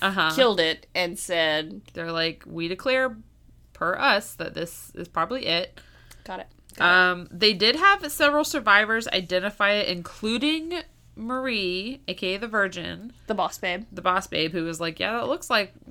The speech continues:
Speaker 2: Boss
Speaker 1: what"
Speaker 2: Babe with a bayonet.
Speaker 1: Boss Babe with a bayonet, besting the beast. Uh, they named it Le Loup de Chazé.
Speaker 2: The Wolf of Chazé?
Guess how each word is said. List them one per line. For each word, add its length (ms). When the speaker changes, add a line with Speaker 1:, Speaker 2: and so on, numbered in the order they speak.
Speaker 2:
Boss 200
Speaker 1:
what" 60
Speaker 2:
Babe 240
with 100
a 60
bayonet. 420
Speaker 1:
Boss 200
Babe 180
with 120
a 40
bayonet, 440
besting 300
the 60
beast. 380
Uh, 340
they 200
named 380
it 480
Le 340
Loup 500
de 440
Chazé. 800
Speaker 2:
The 140
Wolf 480
of 720
Chazé? 480